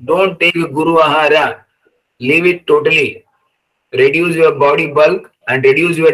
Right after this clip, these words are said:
diet intake. Let your body feel, uh, deprived of nutrition for some time. Then it almost, uh, try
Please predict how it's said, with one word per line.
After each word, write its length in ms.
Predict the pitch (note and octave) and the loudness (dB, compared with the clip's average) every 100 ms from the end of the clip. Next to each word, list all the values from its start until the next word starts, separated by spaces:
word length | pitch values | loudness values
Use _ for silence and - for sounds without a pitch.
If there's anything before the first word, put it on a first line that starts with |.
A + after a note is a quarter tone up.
| C#3 | 2
diet 280 | - E3+ E3 | 2 2 0
intake. 540 | D#3+ C#3+ C#3 - - _ | -2 0 0 0 -10 _
Let 280 | A#2+ D#3 D#3+ | -2 -2 0
your 200 | E3 D#3 C#3 | 0 0 2
body 360 | C#3+ D3 E3+ E3 | 0 2 -2 -4
feel, 300 | D#3+ D#3 E3 D#3+ - _ _ _ _ _ _ _ | -4 -4 -2 -6 -14 _ _ _ _ _ _ _
uh, 140 | B2 C3 | -2 0
deprived 500 | C#3 C3 E3 F3+ F3+ | 0 -2 0 0 0
of 180 | E3+ C#3+ | 0 -2
nutrition 480 | D#3 D#3 E3+ E3+ D#3+ | -4 -2 -2 -2 -2
for 140 | D#3 C#3+ | -2 0
some 240 | D3+ D#3 | -2 -2
time. 380 | D#3 C#3+ A2 - _ _ _ | -2 -2 -6 -14 _ _ _
Then 180 | C3 D#3+ | -2 -2
it 140 | D#3+ | 0
almost, 520 | D3+ D3+ D#3+ E3+ E3 E3 | 0 0 0 -2 -2 -4
uh, 260 | D3 C#3+ C#3 | -2 -2 0
try 100 | D3+ | 0